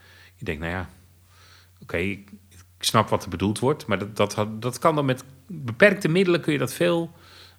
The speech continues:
eh, realistischer doen. Bijvoorbeeld, eh, als het dan zo moet zijn dat je,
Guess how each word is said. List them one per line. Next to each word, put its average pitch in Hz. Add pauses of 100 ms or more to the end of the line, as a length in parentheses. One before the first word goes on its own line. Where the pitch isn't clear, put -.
(260)
eh, 120
realistischer 120
doen. 87
Bijvoorbeeld, 98
eh, 95
als 120
het 120
dan 107
zo 110
moet 107
zijn 107
dat 95
je, 92